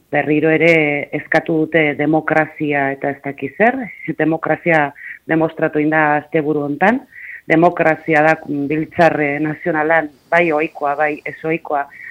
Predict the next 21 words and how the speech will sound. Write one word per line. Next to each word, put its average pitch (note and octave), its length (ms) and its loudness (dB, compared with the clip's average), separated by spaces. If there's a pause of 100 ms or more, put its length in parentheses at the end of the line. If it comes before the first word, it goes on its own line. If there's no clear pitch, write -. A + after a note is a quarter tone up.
(120)
parte D3 400 0
hartzea, D#3 460 0 (420)
eta G3 380 2 (100)
otsailean E3+ 640 2
eskatu - 320 -4
zutena, F3 540 0 (140)
ba, C#3+ 260 0 (500)
asteburu D#3 400 0
hontan D#3+ 400 0
egin F3+ 320 -2
dugu. G3+ 300 -2 (240)
Otsailean D#3+ 600 0 (100)
eskatu D#3+ 340 -6
zuten, E3 380 0 (640)
postontziak D#3+ 640 0
eskatu D3 320 -8
zituzten, E3 600 0
eta C#3+ 200 -4 (120)
bozka D3 400 -4
presentziala D3+ 640 -2
eta C#3+ 100 -4